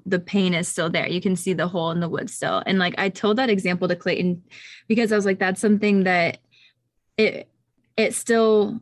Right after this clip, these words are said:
rings true to me." And I was like, "Even though we got through that night," and honestly, context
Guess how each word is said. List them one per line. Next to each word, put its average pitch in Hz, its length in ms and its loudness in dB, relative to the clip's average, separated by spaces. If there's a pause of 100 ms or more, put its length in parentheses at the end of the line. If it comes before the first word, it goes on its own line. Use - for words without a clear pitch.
rings 202 400 2
true 180 240 0
to 190 160 0
me." 180 540 0
And 180 560 2
I 202 60 2
was 202 140 2
like, 185 300 -2
"Even 233 380 6
though 185 560 2
we 220 260 4
got 202 240 -2
through 190 200 0
that 175 140 0
night," 160 220 -2
and 196 180 0
honestly, 220 600 2
context 196 800 -2